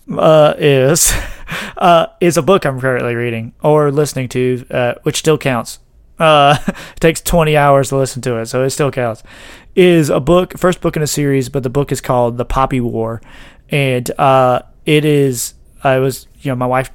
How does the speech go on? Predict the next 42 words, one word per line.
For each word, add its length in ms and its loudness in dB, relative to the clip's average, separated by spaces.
told 200 -2
me 60 -4
to 160 -2
l-, 60 -6
read 240 -2
it 140 -2
'cause 140 -6
sh-, 140 -14
she's 180 -8
got 180 -2
it 20 -2
on 140 -4
her 140 -6
list. 180 -4
She 80 -4
hasn't 220 -4
read 140 -4
it. 220 -8
I 100 -6
think 120 -8
she's 160 -12
gonna 140 -8
read 160 -6
it 80 -10
next. 400 -8
Um, 320 2
but 260 0
it 180 0
is, 720 -4
it 100 2
is 180 4
really, 260 4
really 180 4
good. 140 2
It's 100 -4
hard 220 2
to 60 0
explain. 380 -4
It's 120 -6
kinda, 200 -2
like, 260 0
set 500 0